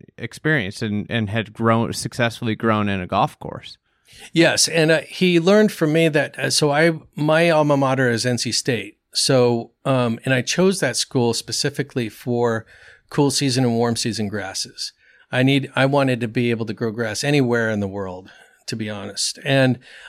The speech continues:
Speaker 2: um, that school offered that, you know, that combination. So they covered them both equally. So, um, when Gil learned about that, he d-, I'm, I'm sure he knew that if we had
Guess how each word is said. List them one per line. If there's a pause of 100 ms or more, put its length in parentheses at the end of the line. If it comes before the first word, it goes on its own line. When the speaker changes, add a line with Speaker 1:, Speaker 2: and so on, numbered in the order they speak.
Speaker 2:
um,
that
school
offered
that, (520)
you
know,
that
combination.
So
they
covered
them
both
equally. (440)
So, (280)
um,
when
Gil
learned
about
that, (500)
he
d-, (120)
I'm, (160)
I'm
sure
he
knew
that
if
we
had